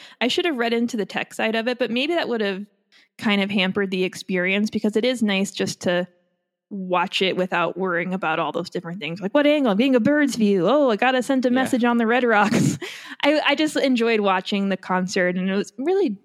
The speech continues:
Speaker 1: did improve my mood that night. I was making dinner, and just as I was eating, the concert wrapped up, and it was really fun and sweet.
Speaker 2: That sounds great. Yeah, I don't know if you need to see people writing "Play Freebird" on the, the rocks, you know, so.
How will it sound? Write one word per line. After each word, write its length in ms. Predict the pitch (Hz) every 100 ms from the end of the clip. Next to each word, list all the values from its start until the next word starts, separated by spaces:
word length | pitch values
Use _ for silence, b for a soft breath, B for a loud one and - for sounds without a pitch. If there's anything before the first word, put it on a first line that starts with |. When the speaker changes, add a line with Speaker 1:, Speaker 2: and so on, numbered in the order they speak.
| -
Speaker 1:
did 240 | 233 220
improve 460 | 190 202 214 202 196
my 180 | 196 180
mood 240 | 180 185
that 180 | 185 165
night. 120 | 175
I 20 |
was 120 | 175 196
making 300 | 214 208 190
dinner, 300 | 185 185 180
and 140 | 180
just 240 | 180 170 - B B
as 180 | - 208
I 40 |
was 180 | 208 202
eating, 380 | 190 190 196 196
the 180 | 185 180 _
concert 420 | - 190 185 180
wrapped 260 | 147 - -
up, 200 | - -
and 80 | 190
it 20 |
was 140 | 196 196
really 160 | 175
fun 280 | 202 - 156
and 120 | 156
sweet. 300 | - - 139 _ _ _ _ _ _ _ _
Speaker 2:
That 120 | 139
sounds 220 | - 165 113
great. 240 | 98 85
Yeah, 240 | 107 127
I 20 | 196
don't 120 | 226
know 60 |
if 100 | 185
you 20 | 143
need 80 | 117
to 80 |
see 240 | 113 123 110
people 640 | 120 107 101 95 92 87 _ _ _
writing 420 | 110 107 101 98
"Play 260 | - 110 98
Freebird" 600 | - 101 95 87 85 87
on 240 | 87 87
the, 120 | 80 -
the 100 | 98
rocks, 440 | 87 76 85 - -
you 80 |
know, 240 | 101 90 90
so. 440 | - 104 92 90